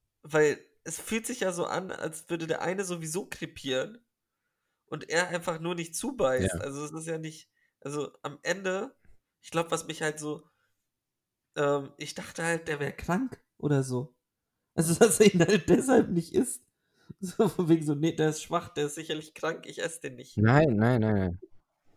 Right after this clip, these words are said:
Speaker 2: Ganz bestimmt nicht, nee. <laughs>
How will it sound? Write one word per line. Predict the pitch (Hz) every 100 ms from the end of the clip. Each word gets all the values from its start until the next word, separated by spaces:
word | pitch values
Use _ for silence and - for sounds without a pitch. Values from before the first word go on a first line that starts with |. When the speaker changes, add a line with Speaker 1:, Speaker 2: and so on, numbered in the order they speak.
| -
Speaker 2:
Ganz | 110 120
bestimmt | 127 - 120 107
nicht, | 92
nee. | 92 95 98 - - - - - _ _ _ -
<laughs> | - - - 90 - - - - - - - - - -